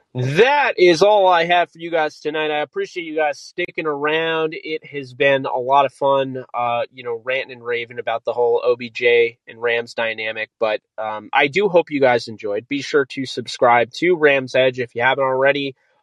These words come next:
Um, I will be on YouTube this week, so for those of you who look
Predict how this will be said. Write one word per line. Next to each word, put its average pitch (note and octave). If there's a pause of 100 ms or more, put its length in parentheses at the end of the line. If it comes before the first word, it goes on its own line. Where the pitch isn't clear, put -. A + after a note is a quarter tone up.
Um, G#2+
I C#3+
will D#3
be D#3+
on D#3
YouTube C#3+
this C3+
week, C3+
so A#2
for C3
those C3
of B2+
you C3
who C3
look B2+